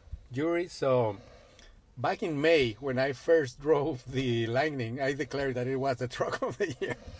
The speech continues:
In particular, because there's not more comp-, not much competition. It's the Chevrolet Silverado C R two. And the Lordstown Endurance, which are good trucks, good product, but the Lightning, I think, is ahead of the competition. <laughs>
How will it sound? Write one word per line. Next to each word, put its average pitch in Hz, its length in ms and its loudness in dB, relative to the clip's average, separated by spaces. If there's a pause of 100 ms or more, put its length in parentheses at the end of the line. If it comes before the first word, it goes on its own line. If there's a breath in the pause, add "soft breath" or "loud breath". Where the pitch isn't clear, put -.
(460 loud breath)
In 262 80 -6
particular, 233 540 4
because 165 300 4
there's 180 240 2
not 156 100 4
more 143 220 4
comp-, 123 360 -4
not 143 200 0 (200)
much 135 300 -4
competition. 120 640 -2
It's 120 160 -2
the 123 100 -2
Chevrolet 135 420 -2
Silverado 123 540 -2
C 139 240 -4
R 131 120 2
two. 127 300 -2 (480 soft breath)
And 117 160 -4
the 117 140 -2
Lordstown 123 880 0
Endurance, 117 760 -2
which 156 260 -2
are 190 180 4
good 170 260 0
trucks, 165 360 4
good 151 240 -6
product, 151 320 0
but 160 120 2
the 165 60 2
Lightning, 165 380 4
I 143 100 -2
think, 143 200 -4
is 127 120 -6
ahead 120 280 -2
of 110 140 -6
the 120 160 -4
competition. 123 680 -6
<laughs> - 60 -20